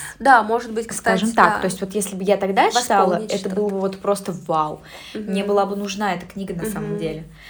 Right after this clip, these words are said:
Speaker 2: Но вот сейчас я уже просто пережила хорошо и не очень, там,
Speaker 1: Мгм.
Speaker 2: какие-то моменты вот эти
Speaker 1: Мгм.
Speaker 2: вот,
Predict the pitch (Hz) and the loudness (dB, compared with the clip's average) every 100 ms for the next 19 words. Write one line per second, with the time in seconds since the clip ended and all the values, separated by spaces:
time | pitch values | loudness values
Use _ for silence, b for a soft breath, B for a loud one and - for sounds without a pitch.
0 | B 214 208 208 190 269 349 220 196 190 | B -2 -2 -2 -2 2 2 0 -2 -4
1 | 190 208 214 175 202 190 185 220 240 285 | -4 -4 -4 -8 -6 -6 -4 4 8 8
2 | 226 190 190 - _ _ - - 208 - | 6 2 -10 -20 _ _ -16 -4 -2 2
3 | 269 233 190 185 262 277 233 202 196 214 | 2 2 0 0 0 0 -4 -4 -6 -6
4 | 240 233 220 190 185 226 330 277 214 208 | -4 -2 -2 -2 0 0 -2 -2 -4 -4
5 | 185 226 180 202 | -4 -2 -2 -4